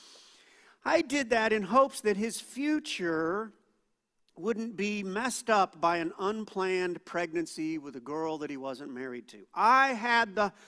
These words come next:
difficult, hard assignment with my son because I wanted him to be a man in hopes that he will be a man that's free from an addiction to pornography.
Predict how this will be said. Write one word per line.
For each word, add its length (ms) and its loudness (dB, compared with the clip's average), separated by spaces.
difficult, 640 0
hard 480 2
assignment 520 0
with 160 -4
my 160 0
son 580 0
because 240 -4
I 120 2
wanted 320 0
him 140 -4
to 80 -6
be 180 -2
a 40 2
man 540 2
in 140 -2
hopes 300 0
that 120 -6
he 140 -4
will 120 -2
be 140 -4
a 60 2
man 380 -2
that's 180 -2
free 400 -6
from 220 -4
an 100 0
addiction 680 -4
to 140 -10
pornography. 1040 -6